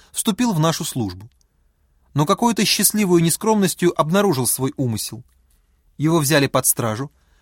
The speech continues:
нашли и яд, коим он хотел умертвить государя, чтобы сдержать данное Казимиру слово. Злодейство столь необыкновенное требовало и наказания чрезвычайного.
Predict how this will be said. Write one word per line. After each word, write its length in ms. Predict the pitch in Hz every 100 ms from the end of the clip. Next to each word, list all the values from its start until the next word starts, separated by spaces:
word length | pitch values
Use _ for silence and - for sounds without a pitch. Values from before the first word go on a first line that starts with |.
| _
нашли 280 | 143 151 226
и 120 | 233
яд, 420 | 220 147 131 - _ _ _
коим 220 | 156 151
он 100 | 147
хотел 340 | 147 139 147 -
умертвить 420 | 135 135 135 117
государя, 540 | 123 151 151 202 196 - _ _
чтобы 300 | - 233 220
сдержать 480 | 175 170 147 180 135
данное 380 | 139 156 156
Казимиру 460 | 147 143 135 123 127
слово. 380 | - 117 98 101 _ _ _ _ _ _ _ _ _ _ _ _ -
Злодейство 680 | 131 151 151 160 - 143 -
столь 360 | - - 160 135
необыкновенное 800 | 131 127 135 135 139 147 160 160
требовало 440 | 135 135 139 147
и 140 | -
наказания 540 | 160 151 151 123 113 117
чрезвычайного. 800 | - 127 135 - 117 101 113